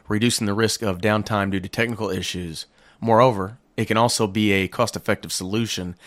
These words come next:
as it eliminates the need for in-house I T staff, reducing overhead costs. Ultimately, the decision to outsource technical support contribute to the overall growth and success of your business.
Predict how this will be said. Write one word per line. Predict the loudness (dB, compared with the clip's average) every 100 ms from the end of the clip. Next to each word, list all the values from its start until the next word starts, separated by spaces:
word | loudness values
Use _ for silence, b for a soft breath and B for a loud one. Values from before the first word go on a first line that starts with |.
| B B B
as | -2 0
it | -2
eliminates | -2 0 2 2 0 -2
the | -4
need | -2 -2 -2 -2
for | -6
in-house | -4 -4 0 0 -2 -2
I | -4
T | -4 -6
staff, | -4 -4 -4 -8 -12 _ B B
reducing | -10 -6 -4 -4 -2
overhead | -2 -2 -4
costs. | -8 -10 -10 -12 -12 -14 -18 b b
Ultimately, | -2 0 0 -2 -4 -6 _ b b b
the |
decision | -4 0 0 2
to | 0
outsource | 0 0 0 0
technical | 0 -2 -2 -8
support | -6 -2 -2
contribute | -2 -4 -4 -4 -6
to | -6
the | 0
overall | 0 2 0 0
growth | 2 0 0 -6 B B B B B
and | 0 2 0
success | -2 0 0 0
of | -2 -4
your | -6
business. | -2 -2 -2 -8 -8 -10